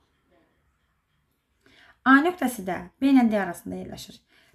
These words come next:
B nöqtəsi A ilə C arasında yerləşir. Bu olsun D nöqtəsi. A nöqtəsi isə B və D arasında yerləşir. Deməli, burada bir B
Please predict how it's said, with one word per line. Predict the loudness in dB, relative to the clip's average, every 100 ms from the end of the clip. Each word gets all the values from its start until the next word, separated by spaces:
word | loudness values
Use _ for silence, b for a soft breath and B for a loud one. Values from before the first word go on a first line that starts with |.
| _
B | 2
nöqtəsi | 2 2 -4 -2 -2 0
A | 2
ilə | 4 4
C | 2
arasında | 0 -2 -4 -6
yerləşir. | -6 -10 -10
Bu | -8 -8
olsun | -2 -2 -2
D | -6 -8
nöqtəsi. | -14 -20 -18 -20 b b b b b
A | 0 2
nöqtəsi | 0 -2 -6 -6
isə | -8 -10 -10 _ _ _ _ _ _ _ _ _ _ _ _ _ _ _ _
B | 4 4
və | 4
D | 0
arasında | -6 -8 -10
yerləşir. | -8 -10 -6
Deməli, | 0 0 2
burada | 0
bir | 0 2
B | 0